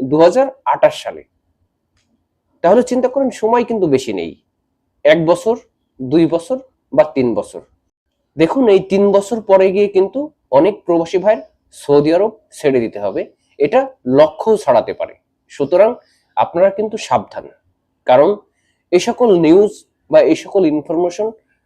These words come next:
আপনার কাজে না আসলেও অন্য কারো কাজে আসতে পারে। তারপরও ভিডিওটা আপনারা শেয়ার করবেন।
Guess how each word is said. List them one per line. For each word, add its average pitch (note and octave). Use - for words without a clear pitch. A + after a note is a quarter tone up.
আপনার -
কাজে D3
না A#2
আসলেও F#3+
অন্য G3+
কারো F3
কাজে A#2+
আসতে G#2
পারে। F3+
তারপরও E3+
ভিডিওটা D3
আপনারা F3+
শেয়ার D3
করবেন। F2